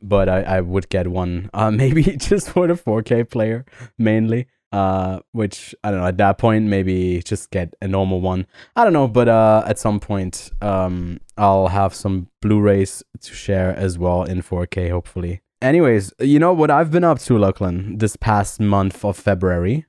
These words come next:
the short month of February? I, uh, listened to the entire filmography of the Beatles. I don't know, how familiar are you with all of the Beatles,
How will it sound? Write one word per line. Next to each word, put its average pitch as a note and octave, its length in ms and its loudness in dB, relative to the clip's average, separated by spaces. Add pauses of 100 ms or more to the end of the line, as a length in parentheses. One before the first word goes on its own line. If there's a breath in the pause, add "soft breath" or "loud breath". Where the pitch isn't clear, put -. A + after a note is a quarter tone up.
the A2+ 80 -6
short B2 360 0
month F#2 300 -6
of G2+ 100 -4
February? F#2+ 560 0 (200)
I, A#2+ 280 4
uh, A#2 420 4
listened B2+ 520 2
to B2 340 4
the A2 120 4
entire A2+ 380 2
filmography A2 560 2
of G2 80 0
the F#2+ 80 -2
Beatles. F#2+ 560 0 (200)
I - 60 2
don't A3+ 80 4
know, E3+ 200 4
how E3 180 2
familiar E3+ 460 4
are A#2 180 4
you G2+ 160 4
with F#2 440 0
all G2 160 0
of F2 100 -6
the F#2+ 80 -4
Beatles, F#2 680 -4